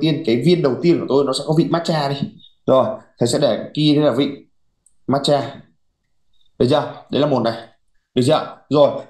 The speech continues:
tiếp đến này, cái thứ hai đấy là cái, cái thanh sô-cô-la của tôi nó sẽ có, nó sẽ có màu.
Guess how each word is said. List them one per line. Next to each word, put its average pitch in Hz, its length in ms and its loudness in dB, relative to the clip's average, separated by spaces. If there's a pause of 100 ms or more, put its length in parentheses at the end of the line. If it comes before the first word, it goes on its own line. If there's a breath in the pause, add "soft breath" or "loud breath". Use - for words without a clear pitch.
tiếp 214 180 2
đến 147 140 0
này, 170 160 -2 (340)
cái 143 140 0
thứ 170 80 0
hai 185 240 0
đấy 156 100 -6
là 175 260 -2
cái, 110 320 -6 (220)
cái 123 160 0
thanh 190 160 0
sô-cô-la 147 380 -2
của 113 100 -6
tôi 135 180 0
nó 117 220 0
sẽ - 160 -4
có, 117 320 2
nó - 80 -4
sẽ 156 100 0
có 165 60 4
màu. 143 420 2